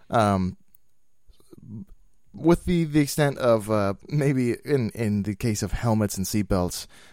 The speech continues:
you stop yourself from traumatizing other drivers if you bust your head open like a watermelon or fly out your windshield or something like that. That'd be pretty, <laughs> pretty terrible. Um, so,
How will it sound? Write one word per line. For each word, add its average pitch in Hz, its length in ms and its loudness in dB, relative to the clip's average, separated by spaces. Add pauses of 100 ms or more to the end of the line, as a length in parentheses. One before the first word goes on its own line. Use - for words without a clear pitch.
you 117 140 0
stop 117 280 4
yourself 107 240 -2
from 101 120 -4
traumatizing 98 640 0
other 87 140 0
drivers 87 440 -2
if 90 140 -8
you 87 220 -6
bust 92 380 -2
your 98 100 -2
head 101 80 0
open 101 220 4
like 92 120 -2
a 82 40 0
watermelon 87 540 0
or 87 60 0
fly 107 300 4
out 98 120 4
your 87 120 -4
windshield 90 420 -4
or 90 40 -2
something 92 200 -4
like 90 140 -4
that. 87 180 -4 (340)
That'd 127 180 4
be 113 100 0
pretty, 92 480 -2
<laughs> - 120 -20
pretty 90 140 -6
terrible. 85 440 -4 (520)
Um, 107 400 2
so, 131 420 4